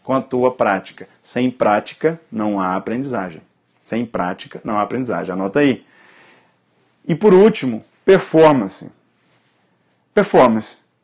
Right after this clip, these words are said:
basicamente, tem a ver com a aplicação. É onde você consegue, é quando você consegue validar aquilo que você aprendeu.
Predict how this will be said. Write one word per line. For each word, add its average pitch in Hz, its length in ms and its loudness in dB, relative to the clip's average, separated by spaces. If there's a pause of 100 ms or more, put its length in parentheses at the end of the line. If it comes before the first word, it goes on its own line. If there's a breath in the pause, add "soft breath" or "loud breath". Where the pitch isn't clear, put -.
(120)
basicamente, 160 540 2
tem 190 100 -2
a - 20 -2
ver 175 120 2
com 196 80 -2
a 190 40 2
aplicação. 190 640 -4 (240 soft breath)
É 160 120 4
onde 233 240 6
você 220 220 0
consegue, 214 440 0 (240)
é - 80 0
quando 208 260 -2
você 202 180 -4
consegue 196 460 -2
validar 185 680 2
aquilo 196 320 0
que - 100 -14
você 147 360 0
aprendeu. 104 500 -2